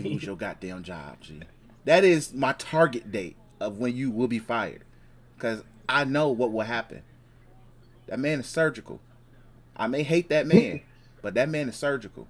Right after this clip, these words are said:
Speaker 1: That man twelve
Speaker 2: He does
Speaker 1: don't
Speaker 2: his
Speaker 1: care.
Speaker 2: job, G.
Speaker 1: He does
Speaker 2: <laughs>
Speaker 1: his job. Like, literally. So, Aaron Rodgers, if you, I doubt you listen to this podcast, but if you so do, you probably hate me. But you have one job.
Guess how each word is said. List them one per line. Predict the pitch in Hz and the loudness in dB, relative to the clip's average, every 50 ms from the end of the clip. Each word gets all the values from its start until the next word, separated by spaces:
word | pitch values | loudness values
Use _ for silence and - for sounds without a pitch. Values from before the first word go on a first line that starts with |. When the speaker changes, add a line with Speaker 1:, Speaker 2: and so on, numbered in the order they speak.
| - - - - - - | -20 -20 -20 -20 -18 -10
Speaker 1:
That | - 98 117 | -8 -6 -4
man | 139 139 139 123 | -2 -4 -4 -4
twelve | - - 151 143 135 | -6 -6 -6 -4 -4
Speaker 2:
He | 127 | -2
does | 117 123 123 | -2 -2 0
Speaker 1:
don't | 123 123 127 | 0 -2 -2
Speaker 2:
his | 120 | -2
Speaker 1:
care. | 127 135 139 131 | -2 -2 -2 -2
Speaker 2:
job, | 117 110 107 | -4 -8 -8
G. | 110 113 127 - - - - - - - - - - - | -10 -10 -10 -12 -14 -20 -20 -20 -20 -20 -20 -20 -10 -4
Speaker 1:
He | - | -2
does | 190 135 - 214 185 | 0 0 0 -2 -4
Speaker 2:
<laughs> | |
Speaker 1:
his | 143 127 | -6 -6
job. | - - 147 143 135 104 76 - - - - - - - - - | -4 -2 0 0 0 -2 -4 -6 -12 -18 -20 -20 -20 -20 -20 -10
Like, | - 101 101 98 | -8 -6 -6 -4
literally. | 107 127 135 127 101 95 85 85 82 - - - - | -2 -2 -2 -4 -4 -8 -12 -14 -14 -16 -20 -20 -20
So, | - - - 110 101 - | -10 -8 -6 -6 -4 -2
Aaron | 113 139 151 151 139 | 0 0 0 2 2
Rodgers, | 143 147 151 147 139 - 120 104 - - - - - - - - - - - - - - - - - - - | 4 4 4 4 2 0 -6 -12 -12 -14 -18 -20 -20 -20 -20 -20 -20 -20 -20 -20 -20 -20 -20 -20 -20 -18 -16
if | 104 92 104 | -12 -12 -10
you, | 110 - - | -10 -6 -4
I | 107 120 123 | -2 -2 -2
doubt | 110 101 139 147 - - | 0 2 2 2 2 0
you | 131 127 | -2 -2
listen | 127 131 - - | -4 -4 -4 -6
to | - | -8
this | 131 120 | -10 -8
podcast, | - - 143 139 135 127 123 - 101 80 62 - - - - - - - | -6 -4 -2 -2 -2 -2 -4 -6 -10 -10 -10 -14 -18 -20 -20 -20 -20 -14
but | - 98 | -12 -12
if | 113 - | -10 -10
you | 190 180 | -10 -8
so | - 208 202 170 | -6 -4 -4 -2
do, | 147 170 | -2 -2
you | 170 135 101 90 - - _ - - - - - - - | -2 -2 -4 -8 -12 -18 _ -20 -20 -20 -20 -20 -18 -12
probably | - 226 165 117 | -6 -4 -4 -2
hate | 120 151 151 - | -2 -4 -4 -6
me. | 92 87 87 - - - - - - - - - | -8 -12 -14 -16 -18 -20 -20 -20 -20 -20 -20 -20
But | - 113 147 160 139 - - - - - - - - - - - - - - - - - - - - - - - - - | -6 -2 0 2 2 0 -2 -10 -20 -20 -20 -20 -20 -20 -20 -20 -20 -20 -20 -20 -20 -20 -20 -20 -20 -20 -20 -20 -20 -12
you | - 120 139 | -4 0 2
have | 131 117 107 | 2 2 2
one | 113 117 117 107 | -2 -2 -2 -2
job. | 113 113 107 92 82 - | -2 -2 -2 -2 -4 -8